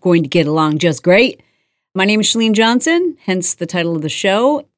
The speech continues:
And today I'm going to address the nine habits that we all need to eliminate as quickly as possible if we want to up-level our life, if we want to have more time for the things that make us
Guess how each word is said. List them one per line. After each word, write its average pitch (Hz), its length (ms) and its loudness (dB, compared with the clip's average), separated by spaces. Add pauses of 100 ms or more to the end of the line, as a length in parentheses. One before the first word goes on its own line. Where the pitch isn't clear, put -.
(260)
And 165 140 2
today 165 320 2
I'm 170 240 0
going 190 220 0
to 190 120 0
address 170 420 -2
the 151 120 -2
nine 151 240 0
habits 165 460 -2
that 156 320 -4
we 190 260 -2
all 247 240 -2
need 269 280 2
to 220 100 0
eliminate 190 400 0
as 175 80 -4
quickly 175 320 -4
as 160 100 -4
possible 196 560 -2
if 156 240 -2
we 175 140 -2
want 160 300 -2
to - 200 -4
up-level 147 640 -4
our 139 160 -6
life, 127 300 -6
if 131 100 -6
we 180 160 0
want 175 300 0
to 180 100 -4
have 156 240 0 (320)
more 190 240 2
time 180 420 0
for 160 120 -8
the 151 80 -4
things 170 380 0
that 151 120 -2
make 156 260 0
us 156 360 -2